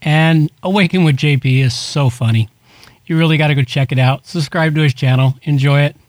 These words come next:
He's got some great stuff there. Next one we got for you,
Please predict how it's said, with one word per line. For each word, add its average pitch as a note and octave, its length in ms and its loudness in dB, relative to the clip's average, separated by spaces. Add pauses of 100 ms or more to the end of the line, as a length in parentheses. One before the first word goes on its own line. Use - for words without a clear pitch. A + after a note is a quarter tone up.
(1300)
He's F3 160 -6
got F3+ 160 -4
some D#3+ 140 -2
great D3 260 0
stuff - 340 -8
there. - 220 -14 (840)
Next G#3+ 260 -2
one B3 140 -2
we A#3 80 0
got A#3 200 0
for B3 180 -2
you, C#4 180 0